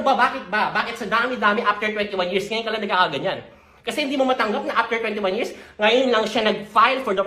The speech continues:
first time ng annulment? At sinisisi mo si Ivana? Ganun ba yun?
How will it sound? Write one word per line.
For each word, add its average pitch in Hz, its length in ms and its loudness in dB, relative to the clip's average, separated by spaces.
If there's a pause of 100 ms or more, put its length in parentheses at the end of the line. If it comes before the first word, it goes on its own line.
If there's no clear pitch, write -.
first 220 240 -2
time 220 240 0
ng 214 160 0
annulment? 160 580 0 (1800)
At 208 160 -6
sinisisi 226 480 -2
mo 247 80 2
si - 160 -6
Ivana? 175 640 0 (640)
Ganun 214 280 2
ba 151 80 2
yun? 139 200 0